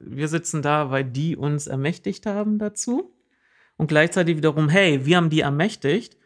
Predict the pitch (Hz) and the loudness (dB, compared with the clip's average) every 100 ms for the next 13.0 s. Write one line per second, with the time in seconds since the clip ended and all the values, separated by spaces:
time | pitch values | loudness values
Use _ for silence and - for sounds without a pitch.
0 | _ _ _ - 151 170 190 156 143 160 | _ _ _ 0 4 4 4 2 2 0
1 | 226 220 202 - 196 147 143 - 269 247 | 0 0 0 0 0 0 -2 -4 -4 -4
2 | 240 214 170 262 - 170 139 135 135 139 | -2 -2 0 -2 -2 -4 -2 -2 0 0
3 | 135 143 208 - 180 175 175 175 185 196 | 0 -2 -2 2 2 4 2 2 4 2
4 | - - 151 196 202 196 190 185 190 208 | -2 -8 -2 -2 0 0 0 0 -2 -2
5 | 185 175 190 196 190 185 180 175 - 175 | 0 0 0 0 0 2 0 -2 -2 -2
6 | 175 180 170 170 170 185 175 185 185 - | -2 -2 0 0 -2 -6 -4 -2 -4 -6
7 | - - 180 180 156 143 135 170 214 190 | -18 2 2 4 4 2 2 0 0 0
8 | 214 - 143 170 247 240 220 220 220 202 | -2 -4 0 2 2 0 2 2 2 0
9 | 170 147 139 135 - 403 170 139 131 123 | 2 2 0 -4 -2 -2 0 -2 -2 -2
10 | 123 127 127 123 - - _ _ _ _ | 0 0 0 -4 -8 -20 _ _ _ _
11 | _ _ - 160 180 - 180 208 214 175 | _ _ 2 2 2 -2 0 2 2 2
12 | - 202 220 208 196 180 190 185 185 | 2 4 4 2 2 4 4 4 2